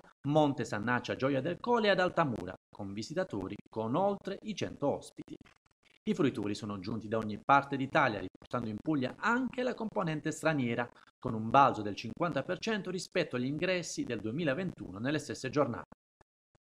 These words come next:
Anche sul confronto con i dati precedenti alla pandemia di coronavirus, il Ferragosto appena trascorso inorgoglisce la direzione regionale Musei Puglia.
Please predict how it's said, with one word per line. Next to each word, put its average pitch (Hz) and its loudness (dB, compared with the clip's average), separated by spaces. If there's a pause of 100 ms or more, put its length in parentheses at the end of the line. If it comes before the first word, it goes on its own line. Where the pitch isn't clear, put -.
(160)
Anche 196 4
sul 120 -2
confronto 123 -4
con 107 -4
i 104 -4
dati 113 -2
precedenti 107 -6
alla 101 -2
pandemia 107 -4
di 110 -6
coronavirus, 147 0 (340)
il 240 0
Ferragosto 131 2
appena 113 -6
trascorso 165 -4
inorgoglisce 170 2
la 147 0
direzione 127 -2
regionale 143 0
Musei 139 -2
Puglia. 110 -2